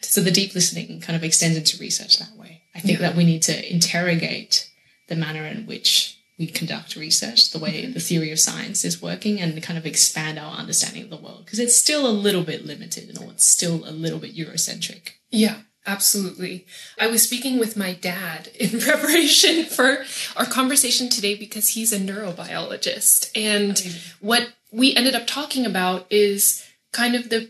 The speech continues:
Speaker 2: preconception, I think, in Western science that in some ways our senses, maybe this is not true in the sciences, but maybe in the popular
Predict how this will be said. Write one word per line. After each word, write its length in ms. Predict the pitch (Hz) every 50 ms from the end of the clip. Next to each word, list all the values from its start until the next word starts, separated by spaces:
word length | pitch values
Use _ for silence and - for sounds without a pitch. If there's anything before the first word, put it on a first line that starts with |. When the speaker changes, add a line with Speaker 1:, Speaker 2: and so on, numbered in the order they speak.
| _ _ _
Speaker 2:
preconception, 1600 | - - 247 240 - 233 226 226 - - - - - - - 208 269 - - - - - - 208 180 175 165 170 180 208 233 - -
I 120 | 196 185
think, 260 | 185 - 220 214 214 - -
in 280 | 240 269 269 262 254
Western 720 | 226 208 196 196 - - - - - 196 190 190 185 185 185
science 640 | - - 170 147 156 165 180 190 202 208 - - -
that 460 | - 202 190 185 185 - - - - - _ _ _ -
in 180 | 254 254 254
some 300 | 254 - 277 277 285 294
ways 260 | 302 294 277 277 277 247
our 140 | 220 208
senses, 1300 | 214 - - - 208 208 233 233 226 - - 233 220 214 208 208 208 208 - - - - - - - _ _ _ _ _ _ -
maybe 260 | 240 302 320 277 320
this 200 | 269 302 277 -
is 100 | 247 -
not 240 | 233 226 233 233 -
true 180 | - - 233 214
in 180 | 196 220 208
the 80 | 202 185
sciences, 640 | 180 - 202 202 208 196 180 - - - - - -
but 200 | - 190 - 226
maybe 300 | 226 240 240 247 233 226
in 400 | - - 220 214 208 208 208 196
the 80 | 190
popular 1000 | 185 - - - 196 202 - - 202 196 185 185 180 180 180 175 175 175 170 -